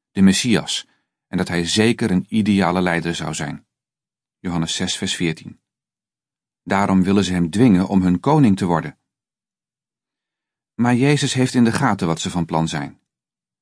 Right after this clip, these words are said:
Hij stuurt de menigte weg en zegt tegen zijn discipelen dat ze weer in de boot moeten stappen.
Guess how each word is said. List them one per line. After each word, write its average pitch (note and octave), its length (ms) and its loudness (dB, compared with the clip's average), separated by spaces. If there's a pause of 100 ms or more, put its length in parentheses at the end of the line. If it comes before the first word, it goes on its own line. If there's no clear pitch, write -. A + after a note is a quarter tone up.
(300)
Hij G2 120 -8
stuurt C#3+ 340 0
de G2+ 80 0
menigte F#2 420 0
weg A#2 380 -4 (440)
en F#2+ 100 -10
zegt G#2+ 220 -4
tegen G2 200 -2
zijn F2+ 140 0
discipelen C3 520 -2 (200)
dat G#2+ 140 -10
ze - 100 -4
weer G#2 120 2
in G#2+ 100 2
de A2+ 100 2
boot G2 220 2
moeten D#2+ 200 -6
stappen. - 400 -10